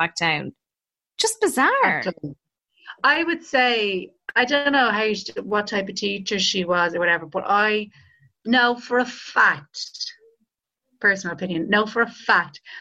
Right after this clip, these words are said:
Speaker 2: that she is the type of teacher who,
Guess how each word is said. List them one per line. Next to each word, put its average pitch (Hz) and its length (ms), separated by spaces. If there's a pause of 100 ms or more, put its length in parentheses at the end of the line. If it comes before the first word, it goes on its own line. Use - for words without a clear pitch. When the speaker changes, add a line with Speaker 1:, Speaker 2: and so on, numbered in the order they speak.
(140)
Speaker 2:
that 196 140
she 226 680
is 214 260
the 208 100
type 240 440
of - 200
teacher 175 720 (720)
who, 202 460